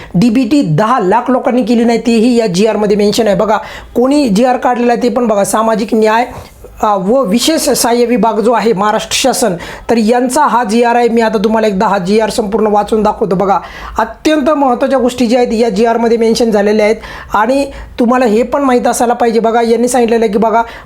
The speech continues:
माहे डिसेंबर दोन हजार चोवीस, म्हणजे मागच्या दोन हजार चोवीसपासून जे आहे य-, सदर योजनेअंतर्गत पात्र लाभार्थ्यांना जे आहे अर्थसहाय्य, अर्थसहाय्याचे वितरण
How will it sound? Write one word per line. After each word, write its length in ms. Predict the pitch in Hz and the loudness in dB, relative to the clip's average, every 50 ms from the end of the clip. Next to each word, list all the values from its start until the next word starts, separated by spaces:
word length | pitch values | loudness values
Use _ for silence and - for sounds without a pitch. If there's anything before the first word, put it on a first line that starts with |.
| - | -2
माहे 420 | - 202 220 240 254 247 233 269 285 | 0 2 2 2 2 2 0 0 0
डिसेंबर 520 | 220 214 233 - 262 254 247 220 247 240 | 0 -2 0 0 0 0 2 2 2 2
दोन 240 | 208 196 233 240 247 | 2 2 2 2 2
हजार 240 | 233 202 196 226 226 220 - 247 240 240 202 208 175 - | 0 0 0 0 -2 -2 -2 0 0 0 0 -2 -4 0
चोवीस, 400 | - 262 294 285 294 247 - - | 0 2 2 2 2 0 0 -2
म्हणजे 180 | - 208 202 233 | -2 0 0 2
मागच्या 420 | 208 226 226 - - - 269 269 262 262 - - - - - - | 2 0 -2 -2 -2 0 0 0 0 -2 -8 -18 -20 -16 -8 -4
दोन 240 | 180 180 240 262 262 | 0 0 2 2 2
हजार 280 | 262 220 247 269 262 254 254 - - | 0 0 0 0 0 -2 -4 -2 0
चोवीसपासून 680 | 269 285 311 311 311 - - 302 285 294 302 294 277 | 2 2 2 0 0 -2 -2 -2 -2 0 0 0 2
जे 80 | 226 254 | 2 2
आहे 160 | 247 233 202 - - - - - - - | 2 2 0 -2 -6 -16 -18 -14 -6 -2
य-, 300 | 202 196 190 196 226 208 | 0 2 2 2 2 0
सदर 340 | - - 247 226 214 277 269 | 0 0 0 0 2 0 2
योजनेअंतर्गत 720 | 269 262 262 220 202 262 254 247 240 208 233 240 233 226 - - | 2 2 0 2 0 0 0 0 0 0 0 0 0 -2 -2 -2
पात्र 240 | 240 233 - 302 254 | -2 -2 0 0 0
लाभार्थ्यांना 640 | 240 233 233 196 202 220 220 214 247 233 233 233 226 | 0 0 0 0 0 -2 0 0 0 0 2 0 0
जे 120 | 196 226 | 0 0
आहे 180 | 220 202 214 254 | 0 0 2 2
अर्थसहाय्य, 720 | 202 202 214 220 - 277 254 - 269 262 254 240 247 247 202 180 - - - - - - - - - - | 2 2 2 0 -2 -2 -2 0 0 0 2 2 4 2 2 0 -2 -12 -16 -20 -20 -20 -20 -16 -6 -2
अर्थसहाय्याचे 680 | - 226 240 240 311 285 285 269 269 262 262 262 277 254 | -2 -2 0 0 -2 -2 0 0 0 0 0 0 0 0
वितरण 460 | 196 214 214 220 294 277 277 254 | 0 0 0 2 2 2 2 2